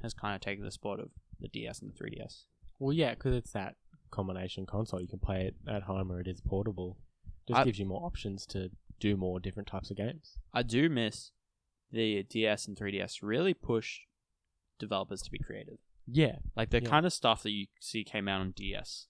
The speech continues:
Speaker 1: and that, you're like, you're like, "Wow." It's really, like, pushing developers. Kinda like now with these kinda H D consoles. Don't get me wrong, the games are amazing. You've ki-, we've kinda just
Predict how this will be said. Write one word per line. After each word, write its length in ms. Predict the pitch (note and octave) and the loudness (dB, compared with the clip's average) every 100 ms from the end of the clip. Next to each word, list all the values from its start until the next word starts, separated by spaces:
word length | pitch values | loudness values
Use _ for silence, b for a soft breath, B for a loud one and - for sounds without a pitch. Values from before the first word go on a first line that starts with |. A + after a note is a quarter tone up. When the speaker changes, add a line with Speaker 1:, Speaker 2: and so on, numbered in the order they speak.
| - | -14
Speaker 1:
and 160 | G#2 G2+ | -10 -8
that, 180 | - | -8
you're 120 | A2+ A2+ | -8 -10
like, 120 | - _ _ _ - | -10 _ _ _ -8
you're 80 | A2+ | -6
like, 120 | - | -4
"Wow." 260 | G2+ F2 - _ _ _ | -4 -4 -8 _ _ _
It's 120 | - | -14
really, 300 | A2+ A#2 A#2 | -6 -2 0
like, 140 | G#2+ - _ - | -2 -6 _ -8
pushing 260 | B2 A2 | -8 -8
developers. 420 | G2+ G2 F#2+ - - - | -8 -8 -8 -12 -16 2
Kinda 180 | C#3 C#3+ | 6 6
like 200 | C3 - _ _ - | 4 0 _ _ 0
now 220 | G#2+ A2 | 4 4
with 100 | A2 | 4
these 160 | A2 | 0
kinda 240 | - - G2+ - | 0 -4 -2 0
H 200 | G#2 - | -2 0
D 160 | G#2+ | -2
consoles. 680 | - G2 G2 - G2 G#2 - _ _ _ | 0 -2 -4 -4 -4 -6 -10 _ _ _
Don't 180 | B2 A#2 | 0 2
get 100 | G#2+ | 2
me 80 | G2+ | 0
wrong, 200 | A2+ G#2+ | -2 -2
the 60 | |
games 300 | F#2+ G#2+ G#2+ | -4 -4 -6
are 60 | G2+ | -8
amazing. 380 | F#2+ A#2+ G#2+ G#2+ | -4 -4 -6 -16
You've 100 | G#2 | -18
ki-, 160 | - - | -18 -16
we've 140 | A#2 - | -16 -8
kinda 220 | A#2+ A#2+ | -6 -6
just 220 | G#2+ - | -8 -12